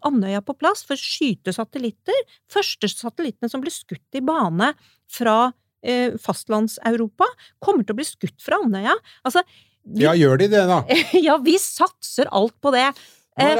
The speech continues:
Speaker 3: er det, hva, hva er siste n-, oppdaterte dato for oppskyting for øvrig?
Speaker 1: S-, eh, det er, eh, jeg vet ikke, jeg har ikke noe eksakt dato, eh,
Speaker 3: Det,
Speaker 1: men,
Speaker 3: det er jo
Speaker 1: men
Speaker 3: rommet uansett, så det er aldri helt sikkert, men
Speaker 1: Nei,
Speaker 3: det er
Speaker 1: det, men, men,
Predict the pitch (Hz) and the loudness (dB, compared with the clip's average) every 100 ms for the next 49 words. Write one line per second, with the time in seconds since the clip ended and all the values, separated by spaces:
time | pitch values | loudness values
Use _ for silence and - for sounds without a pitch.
0 | 190 190 175 185 180 185 190 196 196 - | 2 2 0 0 2 2 0 -2 -6 -6
1 | 151 160 156 147 117 95 147 139 143 147 | -4 -4 -8 -12 -14 -12 -10 -8 -8 -4
2 | 131 101 120 139 98 98 104 104 120 117 | -4 -4 -6 -10 -8 -12 -14 -6 -2 -2
3 | 156 - - 269 233 214 311 226 202 226 | -4 -4 2 2 2 2 2 4 2 4
4 | 262 294 294 294 294 294 285 277 247 269 | 4 4 4 2 2 0 -2 -4 -2 0
5 | 269 247 269 269 - 277 294 - - - | 0 0 0 0 -2 -4 -2 -4 -4 -4
6 | 294 - - 214 202 330 403 381 - 285 | -6 -4 -2 -2 0 2 2 2 0 0
7 | 269 254 262 269 - 269 285 294 117 113 | 0 2 2 2 2 4 2 0 -2 -4
8 | 107 123 - 120 113 120 117 90 107 139 | -8 -10 -6 -6 -4 -6 -8 -10 -12 -8
9 | 208 190 175 180 220 262 220 262 302 262 | -2 -2 -2 -4 0 2 4 4 4 4
10 | 285 285 | 2 2